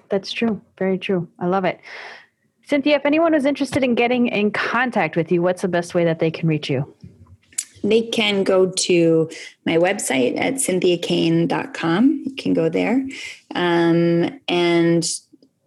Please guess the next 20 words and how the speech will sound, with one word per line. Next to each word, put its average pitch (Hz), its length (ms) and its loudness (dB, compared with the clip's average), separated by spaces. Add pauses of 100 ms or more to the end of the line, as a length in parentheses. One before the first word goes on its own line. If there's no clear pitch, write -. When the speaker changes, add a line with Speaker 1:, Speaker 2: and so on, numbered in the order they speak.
Speaker 2:
you 180 180 0
can 190 140 0
also 175 280 0
email 160 320 2
me. 156 400 0 (100)
I'm, 202 200 -2 (300)
I'm 185 240 0
very 175 280 0
open 175 300 0
to 170 100 -2
receiving 170 400 0
emails. 160 500 0 (120)
I 180 40 -4
love 160 200 0
that. 170 360 -4 (380)
Um, 170 560 2
at 170 320 -2
cynthia 165 680 0
at 160 240 -2
intentional 160 840 0